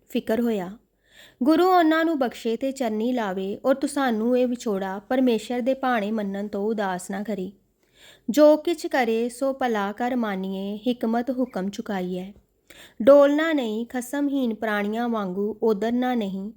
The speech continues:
ਸਾਡਾ ਵਾਹਿਗੁਰੂ ਮਿੱਤਰ ਹੈ, ਜੋ ਕਰਦਾ ਹੈ ਭਲੇ ਲਈ ਕਰਦਾ ਹੈ,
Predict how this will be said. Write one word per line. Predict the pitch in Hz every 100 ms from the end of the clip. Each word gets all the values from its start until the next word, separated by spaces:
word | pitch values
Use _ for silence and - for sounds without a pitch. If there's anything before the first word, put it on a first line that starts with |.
| _ _ - -
ਸਾਡਾ | - 320 311 240 269 302
ਵਾਹਿਗੁਰੂ | 262 247 254 294
ਮਿੱਤਰ | 277 247 - 220
ਹੈ, | 220 196 208
ਜੋ | 269 285
ਕਰਦਾ | 277 214 190 233
ਹੈ | 240 247
ਭਲੇ | 254 214 190
ਲਈ | 208 240
ਕਰਦਾ | 240 190 196 196
ਹੈ, | 190